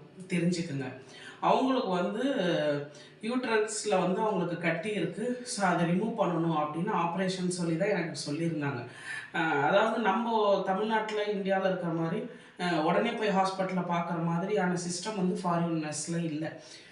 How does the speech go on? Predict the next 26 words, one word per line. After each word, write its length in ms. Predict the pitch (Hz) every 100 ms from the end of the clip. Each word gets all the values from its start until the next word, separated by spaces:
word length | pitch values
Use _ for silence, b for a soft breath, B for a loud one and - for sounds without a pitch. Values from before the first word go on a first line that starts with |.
| B
அப்போ 240 | 165 165 247
அவங்க 220 | 220 196
என்ன 160 | 185
பண்ணணும், 500 | 202 202 185 185 262
முன்னாடி 320 | 185 185 190 196
அப்பாயின்மெண்ட்ஸ் 600 | 170 180 180 170 170 -
கொடுத்து, 300 | 165 - 170
அதுக்கான 500 | 160 185 190 190 175
எல்லா 260 | 185 220 254
ப்ரொசீஜரும் 680 | 262 202 190 202 208 196 190
முடிச்சு, 380 | 170 170 - 269 - B B B
இன்னைக்கு 600 | 196 226 254 262 269 285
எனக்கு 480 | 220 185 185 175 165
வந்து 240 | 160 202 247 196 160 143
ஆபரேஷன் 480 | - 175 196 180 185
வந்து 220 | 165 170
எனக்கு 200 | 220 175
டேட் 260 | 156 165 165
கொடுத்துருக்காங்கம்மா. 720 | - - 160 151 143 131 131 131 B B -
So, 180 | 220 214
நீங்க 300 | 214 240 220
வந்து 320 | 185 185 233
எனக்கு 340 | 170 160 151 143 139 135 - -
ப்ரேயர்ஸ்ல 560 | 175 180 190 180 190 196
வைங்க. 340 | 156 151 160 143 131 - - 180
ஆஹ், 380 | 151 147 147